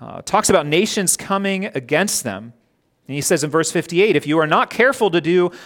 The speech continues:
all the words of this law that are written in this book," this is what are the things that are going to happen. Actually, it's like, "The plagues that I sent on your enemies, I'm gonna send on you." And then verse sixty-four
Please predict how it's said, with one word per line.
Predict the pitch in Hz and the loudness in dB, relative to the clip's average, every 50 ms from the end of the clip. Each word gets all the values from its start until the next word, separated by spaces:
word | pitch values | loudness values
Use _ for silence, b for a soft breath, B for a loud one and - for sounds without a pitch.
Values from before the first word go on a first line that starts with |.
| B B - | B B 2
all | 160 180 196 208 208 208 202 170 | 4 6 6 6 4 2 0 0
the | 151 165 180 | 0 0 2
words | 160 165 185 202 214 220 208 208 | 2 2 4 4 4 4 2 2
of | - 175 160 | -2 -2 -2
this | 170 175 - - | 0 0 0 2
law | 165 190 208 247 254 226 | 2 2 4 4 4 4
that | 190 185 | 4 2
are | 180 | 2
written | 170 208 190 175 | 2 0 0 -2
in | 180 180 | -2 -2
this | 180 165 - | -2 -2 -4
book," | 131 - 185 - 254 - - - - - _ _ _ _ _ _ _ _ _ _ _ _ _ _ _ _ _ _ _ _ _ _ _ _ _ _ _ _ _ _ _ - | -2 2 2 2 2 2 -2 -10 -16 -18 _ _ _ _ _ _ _ _ _ _ _ _ _ _ _ _ _ _ _ _ _ _ _ _ _ _ _ _ _ _ _ -10
this | 135 135 - | -8 -6 -4
is | 170 151 | -4 0
what | 165 190 190 | 2 2 2
are | 196 | 2
the | 170 165 151 | 0 -4 -4
things | - - 220 220 214 175 - - | -2 -2 0 0 -2 -4 -4 -2
that | 139 185 180 | 0 0 0
are | 180 | 2
going | - 180 185 185 180 | 0 0 0 2 2
to | 165 | 2
happen. | 151 185 240 247 - 143 | 2 2 0 0 0 0
Actually, | 151 180 - - 196 | 0 0 0 -2 0
it's | 160 - | 2 2
like, | 208 156 | 2 4
"The | - 151 | 2 0
plagues | - - - - 190 190 220 262 247 226 170 160 | 0 -2 -2 0 2 4 4 4 2 0 0 2
that | 180 165 | 2 4
I | 165 156 151 | 4 4 2
sent | - - - - 165 220 202 170 | 2 0 0 2 2 2 2 2
on | 156 151 | 0 -2
your | 143 143 - _ | -2 -4 -4 _
enemies, | 160 180 240 269 233 185 147 139 131 | 0 0 2 2 2 2 2 2 0
I'm | 151 139 | 0 -2
gonna | 139 135 | -2 -2
send | 127 - - 135 123 107 | 0 0 0 0 -2 -2
on | 104 98 92 | -4 -6 -6
you." | 87 82 76 | -10 -12 -14
And | 73 - _ _ _ _ _ _ _ _ _ _ _ _ _ _ _ _ _ _ _ _ _ _ _ _ _ _ _ _ _ _ _ _ _ _ _ _ _ _ _ _ _ _ _ | -16 -18 _ _ _ _ _ _ _ _ _ _ _ _ _ _ _ _ _ _ _ _ _ _ _ _ _ _ _ _ _ _ _ _ _ _ _ _ _ _ _ _ _ _ _
then | - 131 131 | -6 -4 0
verse | 135 147 143 - | 0 0 0 0
sixty-four | - 170 - - - 127 - - - - 156 147 107 90 87 92 95 | 0 -2 -2 -4 -6 -6 -8 -6 -6 -4 -2 0 0 0 -2 -4 -6